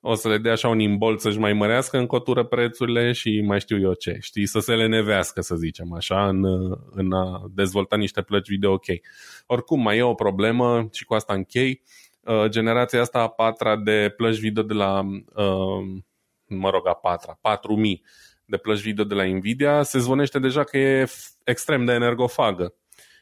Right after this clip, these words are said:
ceea ce nu e deloc ok. A fost o perioadă în care, uh, performanțele au crescut cu fiecare generație, în timp ce, uh, consumul de energie a scăzut pe plăcile video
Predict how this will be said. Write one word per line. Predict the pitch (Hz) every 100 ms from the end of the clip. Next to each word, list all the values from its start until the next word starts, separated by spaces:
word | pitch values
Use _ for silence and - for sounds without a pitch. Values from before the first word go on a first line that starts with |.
| -
ceea | -
ce | 110 127
nu | 131
e | 131
deloc | 123 131 123
ok. | 117 - 101 90 - _
A | 110 107
fost | 104 120 -
o |
perioadă | - 113 120 123
în | 113
care, | 120 113 110 101 - - _ -
uh, | 120 101 101 98
performanțele | 107 101 110 107 117 117
au | 117
crescut | 113 110 - - 120 117 - - _ _ _ _ _ -
cu | 113
fiecare | 120 117 131 117
generație, | 113 104 101 113 -
în | 117
timp | 110 120
ce, | 120 113 107
uh, | 107 101
consumul | 101 107 104 120 117 110
de | 104
energie | 101 101 101 110
a | 110
scăzut | - 107 92 95 113
pe | 131
plăcile | 127 131 - 135
video | 135 131 143